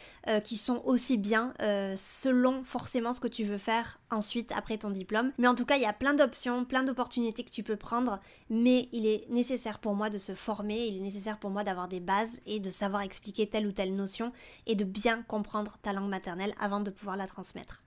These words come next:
Et un dernier point, si tu es prof de fleu indépendant ou si tu souhaites le devenir, euh, je te conseillerais vraiment de choisir une cible spécifique, une nationalité par exemple,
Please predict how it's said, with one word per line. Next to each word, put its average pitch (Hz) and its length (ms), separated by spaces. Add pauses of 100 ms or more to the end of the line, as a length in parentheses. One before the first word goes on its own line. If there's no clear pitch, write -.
Et 254 100
un 240 40
dernier 311 300
point, 294 180
si 302 120
tu 262 80
es 233 40
prof 269 240
de 240 120
fleu 262 240 (100)
indépendant 247 540
ou 254 80
si 233 140
tu - 120
souhaites 285 280
le 254 60
devenir, 220 480 (460)
euh, 214 220
je 214 80
te - 80
conseillerais 254 480
vraiment 254 260
de 254 120
choisir 233 320
une 220 140
cible 254 440 (160)
spécifique, - 840 (360)
une 226 140
nationalité 247 640
par 196 180
exemple, 190 380